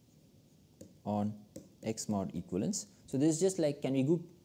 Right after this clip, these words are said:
put a group structure on G mod N such that, uh, the following two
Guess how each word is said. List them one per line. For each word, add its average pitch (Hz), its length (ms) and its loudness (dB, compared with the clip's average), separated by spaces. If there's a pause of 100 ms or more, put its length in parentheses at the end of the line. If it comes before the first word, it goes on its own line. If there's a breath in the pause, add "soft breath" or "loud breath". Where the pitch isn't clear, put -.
(140)
put 160 140 6
a 143 60 8
group 175 240 6
structure - 540 -2
on 113 280 0
G 113 160 2
mod 98 280 0
N 127 260 -2 (1500 loud breath)
such - 280 -4
that, 117 220 -2 (2750)
uh, 92 300 0 (920)
the 117 100 -2
following 147 340 6
two 123 320 2